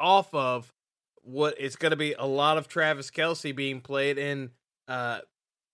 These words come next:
yes, you could also play Dalton Schultz if you're playing Dak Prescott, uh, in that later window. Obviously, I'm jumping ahead, but,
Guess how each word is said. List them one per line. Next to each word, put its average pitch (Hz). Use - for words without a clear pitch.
yes, 151
you 147
could 151
also 165
play 156
Dalton 156
Schultz 165
if 147
you're 143
playing 143
Dak 147
Prescott, 135
uh, 127
in 135
that 135
later 156
window. 120
Obviously, 139
I'm 127
jumping 127
ahead, 151
but, 123